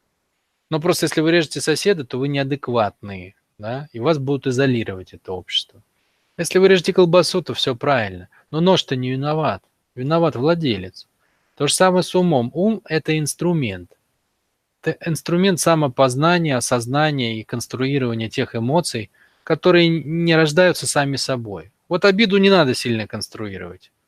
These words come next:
Она приходит легко сама, страх тоже. А вот вы попробуйте, чтоб свобода к вам пришла. Нет ни одного человека в мире, к которому сама пришла свобода. Это всегда плод усилий очень сильных, это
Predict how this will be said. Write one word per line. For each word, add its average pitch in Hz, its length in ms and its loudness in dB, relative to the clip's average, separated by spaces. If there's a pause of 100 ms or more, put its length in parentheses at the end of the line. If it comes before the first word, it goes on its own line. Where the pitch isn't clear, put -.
(840)
Она 165 280 2
приходит 147 640 0
легко 135 340 0
сама, 101 440 -4
страх 160 400 0
тоже. 98 460 -10 (260)
А 135 60 -6
вот 143 140 -6
вы 175 100 -8
попробуйте, 160 760 -4 (520)
чтоб - 240 -8
свобода 143 480 -2
к - 80 -16
вам 104 160 -6
пришла. 101 480 -8 (120)
Нет 151 260 -2
ни 170 80 2
одного 151 340 -2
человека 143 320 -4
в 123 120 -4
мире, 120 300 -4
к - 40 -18
которому 98 400 -10
сама 107 320 -8
пришла 104 340 -12
свобода. 92 600 -14 (500)
Это 120 220 -8
всегда 127 340 -2
плод 127 380 -4
усилий 107 840 -6
очень 101 420 -12
сильных, 95 720 -10
это 104 220 -12